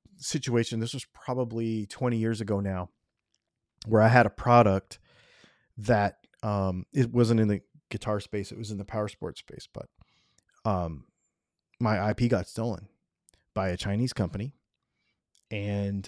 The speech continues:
uh, cost me a lot, a lot of money. And not only did they, so here's,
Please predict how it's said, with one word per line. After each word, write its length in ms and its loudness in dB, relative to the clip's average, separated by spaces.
uh, 480 -2
cost 340 -6
me 200 -4
a 80 -6
lot, 280 -4
a 40 -4
lot 200 -6
of 80 -6
money. 280 -10
And 520 -2
not 220 2
only 200 4
did 160 0
they, 220 0
so 340 4
here's, 220 0